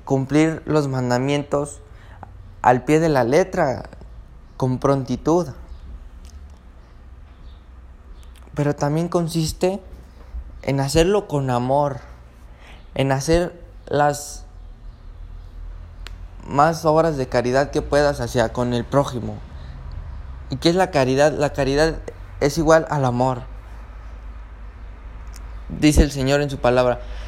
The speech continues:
Le preguntan, "Eh, ¿tú en qué definirías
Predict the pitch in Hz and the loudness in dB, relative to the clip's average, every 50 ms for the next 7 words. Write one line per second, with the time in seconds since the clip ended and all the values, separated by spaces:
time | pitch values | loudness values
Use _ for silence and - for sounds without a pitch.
0 | - - - - - 139 143 139 139 151 151 143 151 156 151 151 139 139 135 - | -12 -12 -10 -2 4 4 6 6 6 6 4 4 4 2 6 8 8 8 6 4
1 | - - - - - - - - - - 156 151 151 151 151 151 151 151 - - | -2 -6 -6 -6 -6 -6 -6 0 4 6 8 8 10 8 8 6 4 2 2 2
2 | 214 233 262 262 254 233 208 180 - 196 196 202 - - - 175 180 151 - 156 | 4 6 6 6 6 4 4 2 4 4 4 4 2 0 0 0 0 0 0 0
3 | 143 139 143 143 147 170 185 202 202 196 196 196 - - - | 0 2 2 4 6 6 8 8 8 8 6 4 0 -4 -10